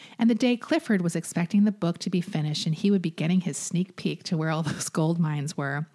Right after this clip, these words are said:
City prosecutors also decided to start cracking down hard on these prophets of doom,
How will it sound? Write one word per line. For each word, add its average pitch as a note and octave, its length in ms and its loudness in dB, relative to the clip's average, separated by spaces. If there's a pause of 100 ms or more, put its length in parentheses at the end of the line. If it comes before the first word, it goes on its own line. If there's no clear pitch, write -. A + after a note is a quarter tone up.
(680)
City F4+ 320 4
prosecutors G#3 720 2
also G#3 320 0
decided D#3+ 420 -2
to - 60 -10
start E3+ 300 -4
cracking A#3+ 400 -2
down B3 180 0
hard F3 400 0
on D#3+ 140 2
these E3+ 180 0
prophets - 500 -6
of F3+ 120 -2
doom, D#3 400 -2